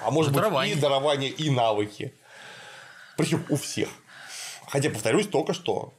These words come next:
Speaker 1: семья была крайне дем-, деморализованной. Причём деморализована она была до такого состояния, что когда начинается кино, папа загоняет таракана со стола пальцем, ну, что нам ярко демонстрирует, что фильм про паразита, да, некоего,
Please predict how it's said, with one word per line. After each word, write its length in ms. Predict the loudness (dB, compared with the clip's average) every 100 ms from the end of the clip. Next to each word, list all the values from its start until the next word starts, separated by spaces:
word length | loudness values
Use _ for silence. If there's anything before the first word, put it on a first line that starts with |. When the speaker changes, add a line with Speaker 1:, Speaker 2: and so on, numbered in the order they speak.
| -10
Speaker 1:
семья 320 | -6 -2 2 4
была 180 | 4
крайне 300 | 2 0 0
дем-, 220 | 0 -4 0
деморализованной. 1000 | 2 2 0 -2 0 2 4 2 2 -2
Причём 320 | 0 2 4
деморализована 680 | 6 6 6 4 2 0 0
она 120 | -2
была 200 | 0 0
до 60 | 0
такого 320 | 0 0 0
состояния, 580 | 0 0 0 0 -2 -6 -14 _
что 140 | -6 -2
когда 300 | 2 0 0 -8
начинается 460 | -4 -2 -2 -4
кино, 460 | -4 0 0 -2 -12 _ _ _ _ _ _ _ _ -20 -20 -20 -20 _ _ -2
папа 260 | 0 2
загоняет 460 | 0 0 2 2 0
таракана 400 | 0 0 2 0
со 120 | -2
стола 480 | -2 2 2 0 -6 _ _ _ _ _ _ _ _ _ _ _ _ _ _ _ -20 _ 0
пальцем, 420 | 2 2 -2 -2
ну, 360 | 2 2 0 -12 -20 _
что 220 | -2 0 2
нам 180 | 2
ярко 320 | 2 2 0 -2
демонстрирует, 600 | 0 0 2 4 4 2
что 140 | -2
фильм 280 | 0 0 0
про 180 | 0 0
паразита, 540 | 4 2 2 -4 -4
да, 300 | -2 -2 -2
некоего, 460 | -6 -4 -2 -4